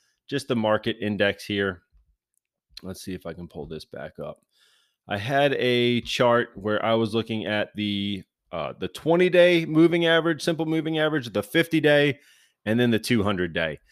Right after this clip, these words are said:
Now, we know, or if you have been here for a while, we know that, uh, when that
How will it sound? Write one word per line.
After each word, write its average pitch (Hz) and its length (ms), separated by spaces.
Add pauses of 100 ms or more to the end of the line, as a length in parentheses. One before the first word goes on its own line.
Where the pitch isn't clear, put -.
(400)
Now, 117 340
we 135 380
know, 180 600
or 113 260
if - 220
you 151 120
have 131 160
been 135 180
here 120 180
for 107 180
a 98 80
while, 92 300
we 95 120
know 92 420
that, 92 360
uh, 90 280 (920)
when 147 220
that 131 360